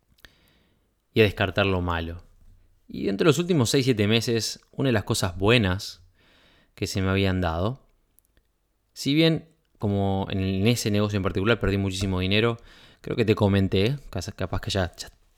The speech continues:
te acordás de esto que te voy a mencionar, que yo fui seleccionado por los dueños de una de las discotecas más exitosas de Uruguay como su jefe de relaciones públicas.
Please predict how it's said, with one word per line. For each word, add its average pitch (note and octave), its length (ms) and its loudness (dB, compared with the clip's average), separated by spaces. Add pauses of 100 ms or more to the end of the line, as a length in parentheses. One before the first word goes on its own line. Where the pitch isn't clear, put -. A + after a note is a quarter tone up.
te G#2 60 0
acordás G2+ 340 2
de G2 60 -2
esto - 120 -6
que F2+ 80 -4
te G2+ 60 -2
voy F2+ 100 2
a F2+ 60 0
mencionar, F#2 480 -2 (800)
que G#2+ 140 0
yo A2+ 160 2
fui A#2+ 520 2
seleccionado G#2 800 2 (1500)
por G2 180 0
los F#2+ 160 2
dueños G#2+ 300 4
de G2+ 40 2
una G2+ 100 0
de F#2+ 60 2
las F#2 80 0
discotecas G2 380 -4
más G2 300 -2
exitosas G2 680 -2
de F#2 60 0
Uruguay F#2 300 2
como F#2+ 240 -4
su G2 280 -2 (280)
jefe A2 240 -4
de G2+ 40 -2
relaciones F#2+ 360 -2
públicas. G2 800 0